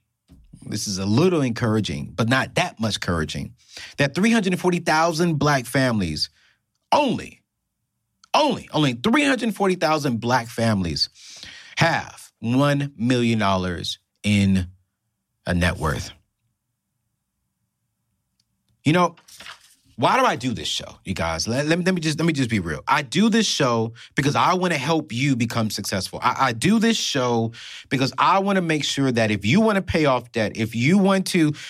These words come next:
uh, build generational wealth, if you wanna start a business, I do this show to help you get there.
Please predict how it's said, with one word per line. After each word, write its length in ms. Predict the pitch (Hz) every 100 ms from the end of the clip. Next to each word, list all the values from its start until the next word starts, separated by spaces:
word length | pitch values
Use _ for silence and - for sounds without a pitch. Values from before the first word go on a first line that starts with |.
| -
uh, 280 | - 123 113
build 340 | 90 143 147
generational 640 | 113 160 151 143 - 127 120
wealth, 300 | 117 104 120
if 120 | 120
you 140 | 175
wanna 200 | 226 208
start 280 | 160 165 151
a 60 | 117
business, 600 | 101 156 151 123 107 - - - -
I 100 | 143
do 220 | 113 208
this 180 | 208 202
show 440 | - - 170 139
to 140 | 110 117
help 420 | - 160 160 123
you 140 | 135 131
get 320 | 123 123 -
there. 340 | - - -